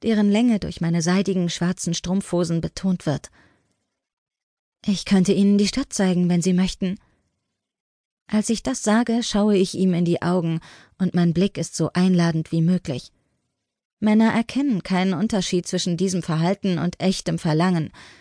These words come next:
Solange die Frau aussieht, als würde sie sie wollen, glauben sie auch daran. Und um ehrlich zu sein, würden die meisten Frauen diesen Mann begehren. Er ist mehr als hübsch, wirklich umwerfend.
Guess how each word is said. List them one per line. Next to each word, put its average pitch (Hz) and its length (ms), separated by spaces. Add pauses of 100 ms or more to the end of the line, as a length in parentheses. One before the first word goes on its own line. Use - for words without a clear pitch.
(220)
Solange 233 460
die 185 140
Frau 208 260
aussieht, 226 540
als 196 240
würde 208 240
sie 196 160
sie 202 180
wollen, 196 380 (260)
glauben 208 380
sie 165 160
auch 165 160
daran. 180 440 (720)
Und 160 140
um 165 120
ehrlich 190 280
zu 185 140
sein, 180 300
würden 170 180
die 160 120
meisten 156 460
Frauen 151 360
diesen 160 280
Mann 160 240
begehren. 160 500 (760)
Er 220 160
ist - 160
mehr 196 320
als - 260
hübsch, - 400 (240)
wirklich 180 580
umwerfend. 165 760